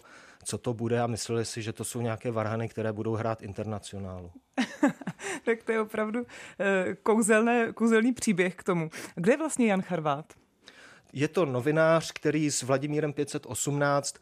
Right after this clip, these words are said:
Speaker 1: spolupracuje, eh, často, s-, eh, podílel se například na trilogii Kmeny, což byla velmi úspěšná trilogie z produkce nakladatelství, zmiňovaného nakladatelství Big Boss,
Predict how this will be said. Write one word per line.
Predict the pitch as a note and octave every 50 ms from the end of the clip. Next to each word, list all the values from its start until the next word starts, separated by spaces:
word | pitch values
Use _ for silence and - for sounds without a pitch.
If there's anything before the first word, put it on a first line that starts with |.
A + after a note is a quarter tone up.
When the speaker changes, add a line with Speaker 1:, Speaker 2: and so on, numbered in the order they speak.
| - - - - - -
Speaker 1:
spolupracuje, | - - - - B2+ C3+ C3+ - D3 D3 C#3 - - - - - D3 D3 D3+ D3 C#3+ D3 C#3 C3+
eh, | - C#3 C3+ C3 C3 B2+ B2+ B2 B2 A#2+ A#2+ A#2+ A2+
často, | - - - C3+ A#2+ - - - - C#3+ C#3+ D3 D3 D3+
s-, | D3+ - - - - - -
eh, | B2 A#2+ B2 B2 A#2+ A#2+
podílel | - - C3 A#2+ B2 C3+ C3+ C3 C3
se | - - C3+
například | C3+ A#2+ - - - A#2 - C3+ C3 -
na | - C3
trilogii | B2 - B2+ A#2+ A#2+ A#2+ B2 B2 C3 C3+ C3
Kmeny, | C3 - A2 G#2+ A2 A2+ A#2+ C3+
což | - - A#2 G#2+
byla | A2 A2 B2 B2 A#2+
velmi | A2+ A2 A2+ A2 A#2 B2 A#2
úspěšná | - A#2 - - - A#2 - - B2 A#2 A2+
trilogie | - A2 - A2 A2 A2 A2+ B2 B2+ B2
z | -
produkce | - A2+ A2 A2 A#2 A2 - - A#2
nakladatelství, | A2+ A2 - - A2+ A2+ A2+ - A#2+ A2 - - B2 A2
zmiňovaného | G2+ G#2+ G#2 G#2+ G#2+ A2 A#2 A2+ A2+ G#2 A2+
nakladatelství | A2 A2 - - A2+ A2+ G#2+ - A#2 G#2 - - B2
Big | A2+ A#2+ A2+ A2+
Boss, | G#2+ A#2 A2+ A2 -